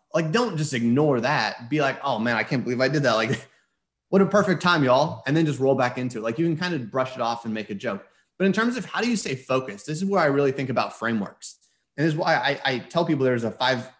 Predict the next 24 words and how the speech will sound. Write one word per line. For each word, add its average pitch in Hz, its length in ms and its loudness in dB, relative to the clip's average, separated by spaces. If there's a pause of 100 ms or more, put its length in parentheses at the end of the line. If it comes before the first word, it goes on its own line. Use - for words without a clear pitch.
five-step 127 540 -2 (640)
kind 120 160 -2
of - 60 -16 (200)
five-piece 127 400 0
framework 120 440 0
that 110 100 -2
I, 110 140 0
I 113 120 -6
like 113 200 -2
to 117 100 -6
give 107 160 -4
people 110 240 -4
when 107 120 -4
it 101 140 -14
comes 104 160 -8
to - 60 -20
speaking. 107 480 -6 (500)
And 147 100 2
it, 147 360 -2 (440)
it 151 120 -2
helps 185 240 -2
them 170 180 0
guide 123 360 0 (320)
through 113 520 2